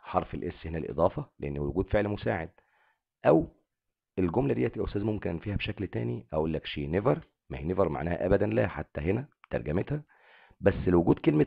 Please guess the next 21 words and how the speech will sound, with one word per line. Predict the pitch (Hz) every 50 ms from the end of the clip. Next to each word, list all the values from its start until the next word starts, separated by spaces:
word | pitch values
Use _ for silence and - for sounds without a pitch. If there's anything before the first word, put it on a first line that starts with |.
| - 151
never | 151 143 139 147 143 -
ما | 98 98 107
ينفعش | 117 117 113 - 139 131 117
أشيل | 117 - - 113
الإضافة، | 107 101 95 85 76 78 73 - - - _ _ _
فأحط | - 117 104 123 143 - -
حرف | 92 98 87 -
الاس. | - - - 65 - - _ _ _ _ _ _ _
ليه؟ | - 82 82 82 85 85 - _ _ - - - - - - - - - _ _ _ _ _
بسبب | - - - - - 135 147 147
بسيط | 143 - - 131
جدًا | 127 123 127 117 120
إن | 123 117 98 90
كلمة | 85 - 117 123 120 110 -
never | 113 117 110 110 - - -
أساسًا | 87 - - 117 117 - 123 120 120 117 - _ _ _ _
كلمة | - 120 117 104 90
دالة | 82 87 107 123 120
على | 110 98 87 82
وجود | 80 76 85 101 98
الزمن، | 87 73 76 87 82 78 67 60 55